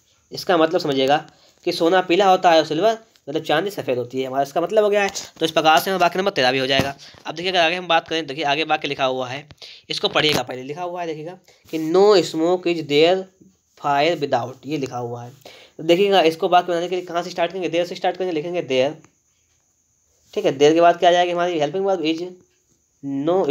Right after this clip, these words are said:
smoke, there is no smoke, मतलब क्या है, धुआं नहीं होता है। कब नहीं धुआं होता है? देखिए no भी हो गया, smoke, is हो गया, there, बच्चे हमारा fire without, तो लिखेंगे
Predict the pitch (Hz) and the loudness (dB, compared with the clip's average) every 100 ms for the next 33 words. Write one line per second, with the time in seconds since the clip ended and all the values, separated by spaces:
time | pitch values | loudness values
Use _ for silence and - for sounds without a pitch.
0 | 139 131 117 107 _ - _ _ _ - | -4 -8 -10 -12 _ -20 _ _ _ -20
1 | _ _ _ _ - _ - 139 127 156 | _ _ _ _ -20 _ -12 -6 2 6
2 | 170 156 147 165 196 208 - _ _ - | 6 6 2 0 -4 -8 -16 _ _ -14
3 | 131 160 139 - 135 127 143 160 160 190 | -4 -2 -2 -4 -6 -6 -4 -4 0 0
4 | 143 160 180 208 170 139 127 117 - _ | 2 0 2 4 2 4 0 0 -8 _
5 | _ 175 180 175 170 180 180 185 180 165 | _ -2 0 -2 0 0 0 -2 -2 -4
6 | 143 175 180 170 170 151 147 139 156 165 | -2 -2 0 0 2 0 0 -2 0 0
7 | - 147 151 165 147 165 139 135 123 - | -2 -4 0 -2 4 2 4 0 -2 -6
8 | _ _ 143 151 156 170 180 175 147 139 | _ _ -6 -2 2 4 2 0 -2 4
9 | 165 143 131 123 123 131 139 147 175 | 4 2 2 2 0 -6 -6 -6 -4